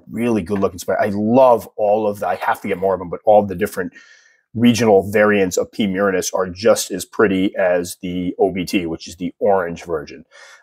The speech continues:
I have four that I bought that were supposed to be the ends, no color form ones that I did not get what I paid for. They are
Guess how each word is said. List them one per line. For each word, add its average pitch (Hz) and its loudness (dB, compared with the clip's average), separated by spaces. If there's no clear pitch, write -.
I 98 4
have 98 4
four 160 8
that 123 0
I 113 2
bought 110 2
that 104 -10
were 101 -10
supposed 110 -4
to 107 -14
be 101 -8
the 95 -12
ends, 107 -2
no 107 4
color 117 4
form 120 4
ones 117 2
that 98 0
I 92 0
did 92 -8
not 95 0
get 92 -2
what 92 -4
I 90 -2
paid 127 2
for. 117 6
They 95 2
are 92 0